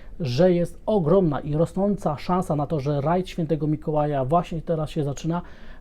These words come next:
że indeks giełdowy, bez względu na to jaki, w tym wypadku indeks Standard and Poor, będzie wyciskany tak wysoko, jak tylko się da na, e, na końcówkę tego roku. No i moim zdaniem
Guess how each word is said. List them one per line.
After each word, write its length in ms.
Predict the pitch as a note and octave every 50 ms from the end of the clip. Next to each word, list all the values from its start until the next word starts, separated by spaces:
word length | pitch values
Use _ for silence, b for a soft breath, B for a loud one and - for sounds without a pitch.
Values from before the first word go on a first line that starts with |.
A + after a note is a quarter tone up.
| - -
że 140 | C#3+ D#3+
indeks 520 | - - G3+ G3+ F3+ F3+ D#3+ - - - D#3+
giełdowy, 600 | C#3 D#3+ D#3 D3 D3 E3+ E3 D3+ D#3 D3 D3 D3 b b b b b b b b - -
bez 180 | F3 A#3 A#3 F3+
względu 280 | D#3 D3+ F3+ F3 F3
na 120 | E3+ E3+ E3
to 100 | E3+ D#3
jaki, 380 | D3+ E3+ E3+ D#3+ - - C3
w 80 | - -
tym 120 | - F3
wypadku 340 | D#3+ D3+ E3+ D#3+ - - E3+
indeks 240 | D#3 D#3 D3 C#3+ -
Standard 340 | - D#3+ D3+ D3 C3+ - D3
and 100 | C3+ -
Poor, 140 | D#3 C#3 A#2+
będzie 320 | C#3+ C#3 C3+ B2 C#3+ C3
wyciskany 560 | C3+ E3 - - E3 - - F3 D#3 C#3+ C3+
tak 200 | - - F3+ D#3
wysoko, 380 | C3+ D3+ C#3+ - D#3+ - - D3+
jak 160 | C#3 B2+ -
tylko 260 | - G#3 G3 - D#3
się 140 | - - C#3
da 200 | C3 D#3+ D#3 D3+
na, 140 | D3 C#3+ C#3
e, 840 | C3 - - - - - - - - - - - D#3 D3 D3 D3 C#3
na 100 | E3+ D#3+
końcówkę 480 | - F3 D#3 - F#3 - - - D#3+
tego 260 | - F3 D3 D3 D#3+
roku. 360 | F3 F#3 E3+ - A#3 A#3 A#3 A3+ - - - - - - -
No 160 | G#3+ C4+ C#4+
i 160 | C#4 C4+ B3+
moim 260 | G#3+ G3+ G#3 G#3+ G3+
zdaniem 360 | E3 F#3+ F#3+ G3 F#3+ F#3+ F#3